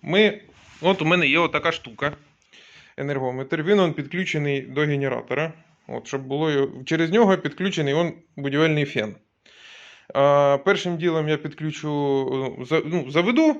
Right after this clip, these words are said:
е, включу будівельний фен на першій швидкості, потім включу на другій швидкості. Подивимося падіння вольтажу і, е, мощність, яку він, е, якби,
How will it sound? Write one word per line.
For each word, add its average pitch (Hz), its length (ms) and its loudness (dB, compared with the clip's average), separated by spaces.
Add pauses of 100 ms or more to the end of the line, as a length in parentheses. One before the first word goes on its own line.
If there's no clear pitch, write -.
(400)
е, 139 500 2 (580)
включу 175 380 2
будівельний 156 500 4
фен 147 300 -2
на 135 100 -4
першій 220 320 2
швидкості, 196 560 -4
потім 175 320 0
включу 156 420 0
на 147 120 2
другій 156 300 4
швидкості. - 560 -14 (640)
Подивимося 151 680 4
падіння 143 720 0
вольтажу 180 600 2
і, 185 500 2
е, 135 580 2 (920)
мощність, 143 540 0
яку 143 260 -4
він, 135 320 -4
е, 127 840 -8
якби, 127 460 -8